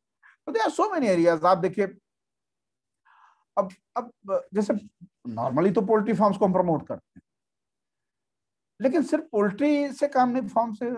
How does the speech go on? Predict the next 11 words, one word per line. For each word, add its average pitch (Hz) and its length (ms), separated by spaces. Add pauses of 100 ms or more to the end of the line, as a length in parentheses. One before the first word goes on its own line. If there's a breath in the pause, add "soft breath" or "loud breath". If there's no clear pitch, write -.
(520)
मुर्गा 190 460
बेचने 196 360
से 214 80
काम 220 200
नहीं 262 100
चलेगा। 113 340 (1120)
अब 220 120
value 240 240
addition 208 280
का 185 80
जमाना। 113 380